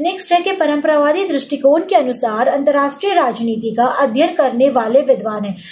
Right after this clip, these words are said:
यानी परंपरावादी दृष्टिकोण के अनुसार कौन अंतर्राष्ट्रीय राजनीति का अध्ययन करता है, तो रेमो ओरा, इसका answer हो जाएगा रेमो ओरा।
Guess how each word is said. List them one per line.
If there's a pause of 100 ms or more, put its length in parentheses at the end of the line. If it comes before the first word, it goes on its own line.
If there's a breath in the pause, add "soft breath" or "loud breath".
(160 loud breath)
यानी
परंपरावादी
दृष्टिकोण
के
अनुसार (180)
कौन
अंतर्राष्ट्रीय
राजनीति
का
अध्ययन
करता
है,
तो
रेमो (360 loud breath)
ओरा,
इसका
answer
हो
जाएगा (140)
रेमो
ओरा।